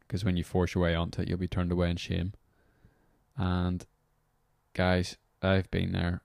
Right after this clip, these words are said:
I mean, I, I am there. I, I know what it's like.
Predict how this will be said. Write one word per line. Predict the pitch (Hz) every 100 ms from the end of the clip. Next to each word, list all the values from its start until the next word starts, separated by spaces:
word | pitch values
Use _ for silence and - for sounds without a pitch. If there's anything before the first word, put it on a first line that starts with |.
| _ -
I |
mean, | 90 87
I, | 87 -
I | 90 -
am | 85 85
there. | 90 92 98 _
I, | - 92 -
I |
know | 90
what | 92 90
it's | -
like. | 92 92 -